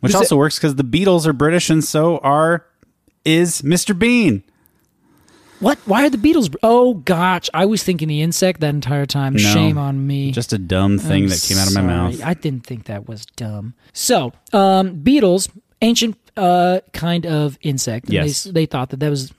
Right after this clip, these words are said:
Speaker 2: you know, the thing. But, so we're talking about pollination. And the reason that I really wanted to do this right now, um, sorry, I should be more specific. This tree right here at the end of our season is
Speaker 1: Yeah.
Speaker 2: A, to celebrate. We've done it.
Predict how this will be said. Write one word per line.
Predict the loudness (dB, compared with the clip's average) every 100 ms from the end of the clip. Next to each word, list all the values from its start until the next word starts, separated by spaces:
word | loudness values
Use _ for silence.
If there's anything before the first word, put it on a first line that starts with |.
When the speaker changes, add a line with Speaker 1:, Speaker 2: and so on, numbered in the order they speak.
| -10
Speaker 2:
you | -10
know, | -8
the | -10
thing. | -6 -4 -6 -12 _ _ _ _ -20 -6
But, | -4 -4 -8
so | -8
we're | -4
talking | -2 -2 -2
about | -2
pollination. | -4 -4 -2 0 -2 -4 -10 -18 -20 -12 -2
And | 0 2 0 -4
the | -4 -2
reason | 0 2 4 2
that | 2
I | 2
really | 4 4
wanted | 4 0 -4
to | -4
do | 0 2 4 2 -2
this | -10 0 0 2 -2 -2 _ -10
right | -2 -2 -2
now, | -4 -4 -6 -4
um, | -2 0 0 -2 -4 -6
sorry, | -8 -4 -4 -2
I |
should | -4
be | -4
more | -4 -4
specific. | -4 -4 -4 -6 -14 -20 -10
This | 0 2 2
tree | 0 2 2 4 2 -2 _ _ -4
right | 2 4 4
here | 2
at | 2
the | 0
end | 0
of | 0
our | 0
season | 2 2 2 -4
is | -4 -2
Speaker 1:
Yeah. | 2
Speaker 2:
A, | 2 2 -2 -10 -14
to | -4
celebrate. | -2 2 2 2 4 4 2 -2 _ -2
We've | 0 2
done | 2 2
it. | 0 -2